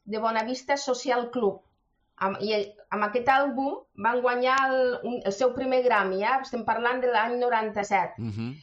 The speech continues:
Speaker 1: Em, Elíades Ochoa ve acompanyat per baix, cors, percussió, maraques, güiro, Santiago Félix, Àngel Herrera, Àngel Aguiar, Frank Maella... i com us dic, és una de les estrelles del Festival Jazz Tardor, que tindrà lloc el concert avui a dos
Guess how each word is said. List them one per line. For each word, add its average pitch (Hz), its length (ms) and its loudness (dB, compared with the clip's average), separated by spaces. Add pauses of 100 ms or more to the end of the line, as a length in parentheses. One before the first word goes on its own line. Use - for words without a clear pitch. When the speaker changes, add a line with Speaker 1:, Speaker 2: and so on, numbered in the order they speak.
(260)
Speaker 1:
Em, 220 200 0 (160)
Elíades 247 360 0
Ochoa 285 280 2
ve 285 100 2
acompanyat 277 920 0
per 233 340 -4
baix, 247 500 0
cors, 247 540 2
percussió, 247 680 2
maraques, 240 580 2
güiro, 247 420 2
Santiago 226 460 0
Félix, 240 540 -2
Àngel 220 280 -2
Herrera, 240 440 2 (180)
Àngel 220 240 -4
Aguiar, 226 600 2
Frank 220 300 0
Maella... 226 520 0 (420)
i 233 160 -8
com 247 200 2
us 247 120 -2
dic, 277 140 -4
és 285 140 0
una 269 160 0
de 277 80 0
les 262 140 0
estrelles 262 600 0
del 202 460 0
Festival 220 420 -2
Jazz 220 180 -4
Tardor, 240 400 0
que 254 100 -6
tindrà 240 360 -4
lloc 220 180 0 (220)
el 196 160 -2
concert 208 460 -4
avui 240 440 -2
a 214 120 0
dos 233 240 -2